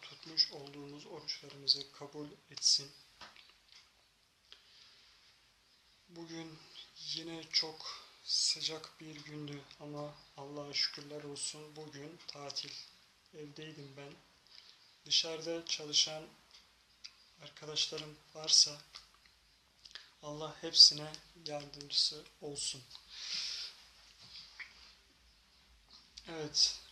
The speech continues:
Ramazan ayının son günleri yaklaşıyor. Ramazan ayı tüm bereketiyle devam ediyor.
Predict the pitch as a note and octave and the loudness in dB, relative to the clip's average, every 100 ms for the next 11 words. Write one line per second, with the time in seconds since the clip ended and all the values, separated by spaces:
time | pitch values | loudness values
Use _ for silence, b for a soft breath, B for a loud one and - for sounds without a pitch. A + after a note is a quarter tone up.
0 | - D#3+ E3 D#3 E3+ F3 - D#3 D3 D3 | -10 -4 -2 -2 -2 -4 -6 -6 -6 -6
1 | D3+ - - - - - - D#3+ E3 E3 | -8 -10 -16 -20 -10 0 0 0 -4 -8
2 | - D#3 D3+ D3+ D3+ E3 - - - - | -12 -12 -8 -4 -4 -4 -10 -18 -14 -10
3 | D3 D3+ - C#3+ C#3 D3 C3+ - - - | -6 -8 -6 2 4 4 2 2 2 -4
4 | - - - - - - - - - - | -14 -12 -12 -16 -20 -20 -20 -20 -20 -20
5 | - - - - B B B B B - | -20 -20 -20 -20 B B B B B -14
6 | E3 E3+ E3 F3 F3 F3 D3+ D3 D3+ D3+ | -8 -2 2 2 2 -2 0 2 2 0
7 | - - - - E3 E3+ - - - D3+ | -10 -20 -16 -10 -8 -8 -10 -14 -6 -4
8 | D3 D3+ D3+ - C#3+ C#3+ C#3+ - - - | -4 -4 -4 -4 -4 -6 -8 -14 -20 -18
9 | - D3 D3 D3 E3+ - - - - D#3 | -6 -4 -2 -4 -6 -14 -16 -16 -16 -12
10 | D3+ C#3+ C3+ - - | -8 -6 -4 -4 -6